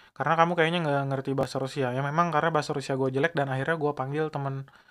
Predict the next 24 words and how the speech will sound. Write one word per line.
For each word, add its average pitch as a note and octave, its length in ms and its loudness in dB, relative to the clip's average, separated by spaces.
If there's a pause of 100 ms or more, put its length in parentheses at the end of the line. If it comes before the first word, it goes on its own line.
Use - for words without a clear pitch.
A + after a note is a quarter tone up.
(640)
Afrika D3 480 2
gua, C#3 240 4
si D3+ 160 -2
Richard. C#3 400 -2 (640)
Si - 100 -2
Richard, D3+ 400 2
dan C#3 520 -2 (120)
thank C3+ 240 -4
you C#3+ 80 2
si C#3 160 0
Richard, C#3 400 -2
walaupun C#3 320 0
lu C#3+ 160 0
nggak C#3 160 0
dengerin C3+ 380 -2
ini, C#3+ 160 -6 (260)
kal-, C3 240 -2 (240)
lu E3+ 280 -2
udah C#3 280 0
bantu C3 320 -2
gua C3 200 2
banget C#3 280 -2
malam C3 160 0
itu. B2+ 240 -10